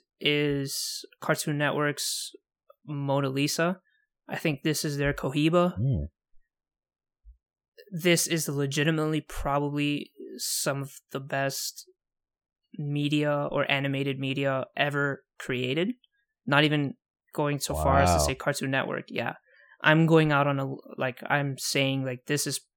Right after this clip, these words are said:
Speaker 1: some of the best animated media I have seen ever. And I could make an argument that it is some of the greatest television ever produced.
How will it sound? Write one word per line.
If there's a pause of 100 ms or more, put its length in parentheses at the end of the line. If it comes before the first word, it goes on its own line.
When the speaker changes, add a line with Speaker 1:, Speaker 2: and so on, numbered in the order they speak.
Speaker 1:
some
of
the
best
animated
media (880)
I
have
seen (840)
ever. (800)
And (380)
I
could
make
an
argument
that
it
is
some
of (100)
the
greatest
television
ever
produced.